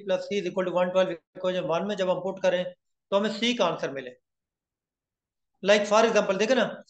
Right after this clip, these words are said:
यहाँ से B की value क्या आती है, B की वैल्यू आती है C upon two। यानी कि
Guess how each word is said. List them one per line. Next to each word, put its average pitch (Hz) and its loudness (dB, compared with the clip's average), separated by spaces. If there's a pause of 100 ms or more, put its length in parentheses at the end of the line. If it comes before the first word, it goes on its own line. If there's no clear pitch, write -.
(200)
यहाँ 180 4
से 233 2 (120)
B 226 0
की 233 -4
value 214 2
क्या 214 0
आती 170 -4
है, 170 -4 (100)
B 202 -6
की 208 -4
वैल्यू 196 4
आती 185 2
है 196 2
C 208 -6
upon 160 -4
two। 135 -10 (600)
यानी 202 4
कि 214 2